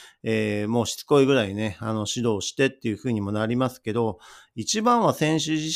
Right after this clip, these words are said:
身が気づいて、それに対して取り組むっていうことが、あの、最善の方法だと思うんですよね。それに対して、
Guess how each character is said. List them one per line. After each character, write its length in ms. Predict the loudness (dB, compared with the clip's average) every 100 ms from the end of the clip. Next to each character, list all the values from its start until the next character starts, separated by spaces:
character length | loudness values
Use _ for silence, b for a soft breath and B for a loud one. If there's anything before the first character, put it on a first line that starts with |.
| 0
身 160 | 0 2
が 200 | 2 0
気 160 | -4
づ 180 | -6 -2
い 120 | -2
て、 360 | -2 0 0 -2
そ 140 | -6
れ 120 | -4 -2
に 140 | -2
対 220 | -2 -4
し 60 | -4
て 80 | -8
取 240 | -6 -4
り 40 | -4
組 180 | -2
む 60 | -2
っ 20 |
て 220 | -4 -4
い 60 | -2
う 60 | -2
こ 120 | -2
と 140 | 0
が、 300 | 2 2 0 B B B B
あ 80 | -4
の、 300 | -2 -2 -2
最 280 | 0 2 2
善 280 | 2 2 2
の 80 |
方 200 | 2 0
法 160 | 2 2
だ 100 | 2
と 100 | 0
思 140 | -2 -2
う 20 |
ん 40 |
で 80 | -6
す 100 | -10
よ 60 | -10
ね。 120 | -12 B B B B
そ 180 | -8 -4
れ 80 | -2
に 140 | -2
対 280 | 2 2 4
し 120 | 0
て、 440 | 0 2 4 2